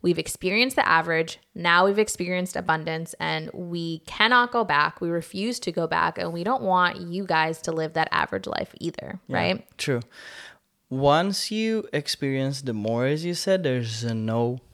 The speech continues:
Speaker 2: coming back.
Speaker 1: No coming back.
Speaker 2: No coming back. Um, okay. Why are we sick of average?
Speaker 1: Again, I think 'cause we've experienced
Speaker 2: Yeah.
Speaker 1: what abundance is. Like,
Speaker 2: Mm-hmm.
Speaker 1: again, you can't go back, so.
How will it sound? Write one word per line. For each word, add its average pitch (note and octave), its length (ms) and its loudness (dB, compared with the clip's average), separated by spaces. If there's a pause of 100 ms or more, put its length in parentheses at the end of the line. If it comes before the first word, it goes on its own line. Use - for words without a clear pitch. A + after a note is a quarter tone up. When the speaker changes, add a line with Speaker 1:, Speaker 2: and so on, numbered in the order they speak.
(120)
Speaker 2:
coming A2 520 0
back. C#2 400 -2
Speaker 1:
No F#2 160 -2
coming - 240 -8
back. - 380 -12
Speaker 2:
No A#2+ 240 2
coming G2+ 360 -4
back. F2 320 -6 (280)
Um, A#2+ 540 4 (240)
okay. C3+ 340 2 (640)
Why C#3 280 4
are C4 80 0
we B3 120 -4
sick - 280 -6
of F#3 140 2
average? B2 520 0 (1200)
Speaker 1:
Again, A3+ 260 6
I G#3 120 6
think G3 180 0
'cause F3 180 2
we've E3+ 160 0
experienced E3+ 960 -6 (200)
Speaker 2:
Yeah. C3 220 0
Speaker 1:
what F3+ 220 4
abundance E3+ 480 0
is. E3+ 320 -2
Like, E3 180 4
Speaker 2:
Mm-hmm. C3 260 0
Speaker 1:
again, F3 360 0
you E3 80 -4
can't E3+ 360 -2
go D#3+ 140 -4
back, F3+ 460 2
so. E3+ 460 0